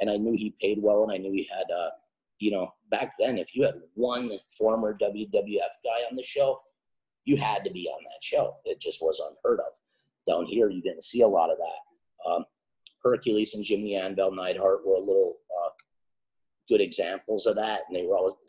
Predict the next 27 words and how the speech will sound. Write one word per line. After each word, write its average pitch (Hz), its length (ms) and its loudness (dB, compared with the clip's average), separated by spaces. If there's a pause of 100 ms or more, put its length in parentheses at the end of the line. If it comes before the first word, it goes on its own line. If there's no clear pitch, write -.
(260)
uh, 95 100 -2 (120)
always 98 180 2
based 95 280 -2
out 92 80 0
of 87 80 -4
Tampa. 95 380 -2
Greg 92 220 0
the 90 80 -6
Hammer 90 320 -10
Valentine, 85 520 -8 (540)
uh, - 80 -4
guys 87 260 0
like 80 160 0
that. 92 260 0
But - 160 -4
Mike, 107 320 -2 (420)
Mike 139 260 2
had 117 140 4
approached 107 560 2
me, 110 440 -4 (240)
um, 92 280 -2 (260)
it 98 60 0
was 98 140 -2
around 101 440 -2
ninety-eight, 101 760 -4 (640)
and, 92 280 0
uh, 87 160 2